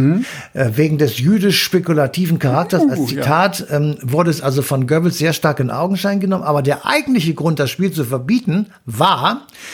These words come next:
Speaker 2: dass in dieser Insel Schwanensee oder in der, in der Straße oder in der Gegend Sch-,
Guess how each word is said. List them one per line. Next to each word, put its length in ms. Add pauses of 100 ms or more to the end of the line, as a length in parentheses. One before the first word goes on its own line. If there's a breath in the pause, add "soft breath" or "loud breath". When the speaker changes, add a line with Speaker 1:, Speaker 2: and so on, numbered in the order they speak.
(220 loud breath)
Speaker 2:
dass 240
in 240
dieser 300
Insel 540
Schwanensee 800
oder 200
in 80
der, 240
in 120
der 120
Straße 420
oder 120
in 60
der 100
Gegend 260
Sch-, 140